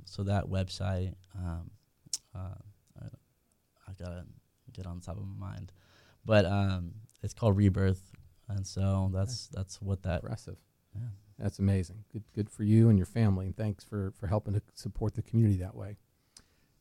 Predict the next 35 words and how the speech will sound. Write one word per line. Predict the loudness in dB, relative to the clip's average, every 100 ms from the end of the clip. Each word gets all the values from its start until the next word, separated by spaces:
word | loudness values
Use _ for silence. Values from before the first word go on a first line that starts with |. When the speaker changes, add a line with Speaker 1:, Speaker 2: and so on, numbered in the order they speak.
| _ _ _ _ _ _ 0
Speaker 2:
So | 4
talk | 6 6 4
a | -2
little | 2 4
bit, | 6 4 2
this | -2 0
is |
maybe | 4 6 4
breaking | 6 6 6 8
news, | 10 10 10 6
but | 2 -4
talk | 2 2 4
a | 2
little | 2 2
bit, | 4 2
you | 4
mentioned | 6 4 4
that | 4
you're | 4
go-, | 4 4 2
you're, | 0 0 0
you're | 0 0 -2 -6
about | -2 0 0
to | 0
release | 0 2 2
a | 0
clothing | -8 2 4 6 6
line. | 4 -2 -12 -18 _ _ _ _ _ _ _ -8
Uh, | -4 -2 -2 -4
and | -8 -8
so | -4 -2 -2
Speaker 1:
Yes. | -8 -12 _ _ _ _ _ _ -20 -20 _ _ -2
Speaker 2:
talk | 4 4 6
about | 8 8
that. | 8 6 6 2